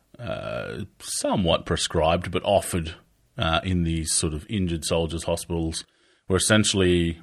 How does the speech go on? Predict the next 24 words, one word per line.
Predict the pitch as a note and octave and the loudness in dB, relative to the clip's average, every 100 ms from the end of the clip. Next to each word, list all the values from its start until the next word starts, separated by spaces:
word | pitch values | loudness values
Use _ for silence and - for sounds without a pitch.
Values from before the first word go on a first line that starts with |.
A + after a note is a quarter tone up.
| - - | -12 -6
and | E2 | -4
it's | E2 D#2+ - | -2 -4 -4
been | F2 | -2
written, | E2+ D#2+ | 0 -2
I | |
think, | E2 A2 | -2 -2
in | D#2+ | 0
Adolf | E2 E2+ - | 0 0 -2
Mo-, | E2+ - | -4 -4
a | |
couple | - F2 E2+ | -6 -4 0
of | - | 0
Adolf | D#2+ D#2+ - | 0 -2 -2
Meyer's | D#2+ E2 D#2+ | -2 -2 -2
papers, | - E2+ D#2 E2 E2 - _ _ _ _ _ | 0 0 0 -4 -4 -6 _ _ _ _ _
that | F2 F2 D#2+ D#2+ E2 - - - _ _ _ _ _ - | 2 2 4 2 0 0 -2 -6 _ _ _ _ _ 0
they | F2 D#2+ | 4 4
were | D#2 D#2+ D#2+ D#2+ D#2+ D#2+ - - F#2 - - G#2 | 2 2 4 4 4 4 2 -4 -12 -12 -12 -2
different | F2 A2+ G#2 F2 | 6 6 6 2
stages. | - F2+ F#2 E2+ F#2 F2+ - - - | 2 2 2 2 2 0 -4 -8 0
One | F2+ F2+ F2 | 4 4 4
was | F2+ E2+ - - | 4 4 2 0
to | G2+ F2 E2+ - | 4 4 4 2
essentially | F2+ F#2 E2+ F2 E2 | 0 0 0 0 0